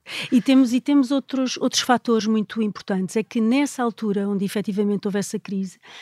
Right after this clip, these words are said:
as casas estavam sobrevalorizadas, efetivamente, porque o financiamento era feito a, a cem por cento, as próprias avaliações das casas estavam empoladas e nós vivemos ali um, um,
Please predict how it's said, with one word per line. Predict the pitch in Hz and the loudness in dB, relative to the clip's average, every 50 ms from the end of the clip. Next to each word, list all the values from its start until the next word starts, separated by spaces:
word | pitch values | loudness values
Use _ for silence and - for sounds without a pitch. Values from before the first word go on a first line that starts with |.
| - - - | -20 -10 -6
as | 240 - | -4 -2
casas | - - 226 208 220 202 | 2 2 2 2 0 0
estavam | - - 220 202 220 196 | 0 0 0 0 0 -2
sobrevalorizadas, | - - 247 220 214 214 185 190 196 190 190 180 190 185 - 190 180 180 185 170 180 | -2 -2 -2 -2 -2 -2 -4 -4 -2 -2 -2 -2 -2 -2 -2 -2 -2 -2 -4 -4 -6
efetivamente, | 185 - 208 185 - 208 180 196 190 196 202 220 - | -4 -4 -6 -6 -6 -6 -4 -2 0 0 0 -2 -2
porque | - 240 - 240 220 | -6 -2 0 0 0
o | 220 - 208 | 0 -2 -6
financiamento | - - 240 214 208 202 - - 214 214 214 208 190 | -6 -4 -4 -2 -2 -2 -4 -4 -4 -4 -4 -4 -4
era | 208 196 208 | -6 -6 -6
feito | - - 226 202 185 - _ _ - - - - - - | -6 -6 -6 -6 -6 -8 _ _ -20 -20 -20 -20 -10 -6
a, | 247 247 - - | -6 -4 0 0
a | 226 | 0
cem | 202 - - 254 233 | 0 2 0 0 0
por | 190 - | 0 -2
cento, | - - - 226 220 220 214 208 - - 226 - - - - - | -6 -2 0 2 2 2 2 0 -2 -8 -10 -10 -12 -14 -6 -2
as | 233 214 - | 0 0 0
próprias | - - 262 254 - 240 233 196 | 4 4 2 4 4 0 0 0
avaliações | 233 214 202 233 214 214 226 220 - - 240 233 196 | 0 2 2 0 0 0 -2 -2 0 0 0 0 0
das | - 220 202 - | 0 -2 -2 -2
casas | - 220 214 208 190 190 190 185 170 - - - - - - - | 0 2 2 2 2 0 -2 -2 -4 -6 -10 -16 -20 -16 -4 0
estavam | 233 - - - 240 226 208 220 214 | 2 2 4 4 4 4 4 2 0
empoladas | 220 214 - - 247 226 220 220 220 226 196 233 233 233 - - - | 0 -2 -2 -2 2 4 6 6 6 4 4 0 0 0 -2 -4 0
e | - 233 | 2 2
nós | 220 226 226 214 | 4 4 2 0
vivemos | 185 214 196 220 226 220 190 220 | 0 -2 0 0 0 0 0 0
ali | 208 196 208 | 0 0 0
um, | 214 208 208 196 - - - - - | 0 0 -2 -4 -6 -10 -18 -12 -4
um, | - 233 220 | 0 0 0